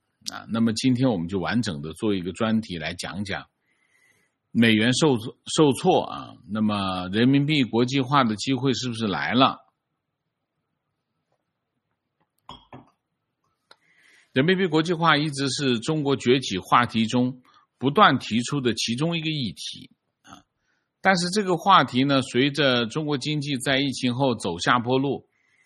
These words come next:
变得不合时宜啊。那么财经网最近完成了一个很长篇幅的专题啊，题目叫《人民币国际化机遇》啊。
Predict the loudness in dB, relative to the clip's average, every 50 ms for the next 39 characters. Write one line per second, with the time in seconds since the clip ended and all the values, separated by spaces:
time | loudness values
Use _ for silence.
0 | _ _ _ _ _ 0 2 2 2 2 2 2 2 2 2 0 -2 -4 -6 -6
1 | -2 0 0 0 0 -2 -4 -4 -4 -4 -4 -6 -8 -14 _ _ _ _ _ -20
2 | -20 _ _ _ _ _ _ _ _ _ _ _ _ _ -8 -4 0 0 0 0
3 | 0 0 0 0 0 0 -2 -4 -2 0 0 -2 -2 -2 -4 -2 -2 -2 0 -2
4 | -2 -2 -2 -2 -4 -4 -4 -4 -2 -2 -4 -4 -2 -2 -4 -4 -4 -8 _ _
5 | _ _ _ _ _ _ _ _ _ _ _ _ -14 -8 -4 -2 -2 -2 -2 -4
6 | -4 -2 -2 -2 -2 -2 -4 -4 -4 -6 -6 -8 -6 -6 -4 -4 -4 -2 -2 -2
7 | -4 -6 -12 -18 -20 -20 _ _ _ -20 -20 -20 _ _ _ _ _ _ _ _
8 | _ _ _ _ _ -2 0 2 2 2 2 2 4 4 4 2 0 0 0 0
9 | 2 2 0 0 -2 0 -2 -2 -2 0 -2 -2 -2 -2 -4 -6 -4 -2 0 0
10 | 0 -2 -4 -8 -8 -6 -6 -6 -8 -10 -12 _ _ _ _ _ _ _ _ _
11 | _ _ _ _ _ -18 -18 -16 -18 -20